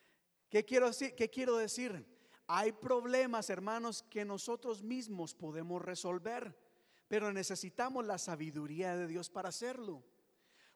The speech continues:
¿Por qué? Porque muchas veces lidiamos con problemas con gente, y si para solucionarlos reaccionamos de acuerdo a lo que sentimos, quizás no vamos a solucionar el problema.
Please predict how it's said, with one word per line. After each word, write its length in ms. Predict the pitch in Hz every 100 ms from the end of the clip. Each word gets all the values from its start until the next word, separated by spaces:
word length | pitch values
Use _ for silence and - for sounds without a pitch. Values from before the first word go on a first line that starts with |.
| -
¿Por 240 | 208 208
qué? 360 | - 269 208 - - -
Porque 360 | 196 196 196 190
muchas 280 | 214 269
veces 240 | 254 247 262
lidiamos 440 | 233 214 233 233
con 140 | 226 202
problemas 440 | 190 190 208 208
con 260 | - 180 165
gente, 640 | 208 202 180 - 104 98 _ _ _ _ - -
y 120 | 226
si 140 | 220 220
para 260 | 220 202
solucionarlos 800 | 208 208 202 196 214 277 269 214
reaccionamos 800 | 180 190 185 - 196 190 233 220
de 60 | 185
acuerdo 340 | - 202 233
a 20 |
lo 100 | 233
que 120 | 226
sentimos, 960 | 226 247 233 - 247 214 214 226 - - _ _ _ _ _ _ _ _ _ _ _ _
quizás 560 | - 165 - 240 202 170
no 140 | 180
vamos 260 | 175 175 180
a 60 | 170
solucionar 580 | 165 156 151 160 131
el 80 | 143
problema. 560 | 139 147 170 220 233